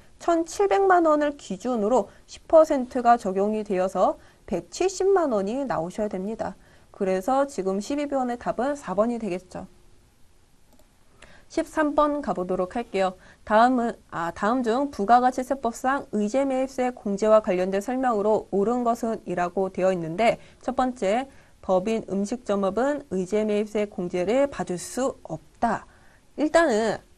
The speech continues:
법인 개인 할 거 없이 공제를 받을 수 있습니다. 그리고 두 번째 보시면은 간이가세자는 받을 수 없다. 그렇죠. 일반 가세-, 그 개인 사업자 중에서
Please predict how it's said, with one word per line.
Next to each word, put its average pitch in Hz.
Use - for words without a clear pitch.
법인 247
개인 196
할 277
거 277
없이 202
공제를 220
받을 185
수 254
있습니다. 208
그리고 196
두 -
번째 262
보시면은 208
간이가세자는 285
받을 196
수 269
없다. -
그렇죠. 208
일반 277
가세-, 226
그 180
개인 254
사업자 269
중에서 202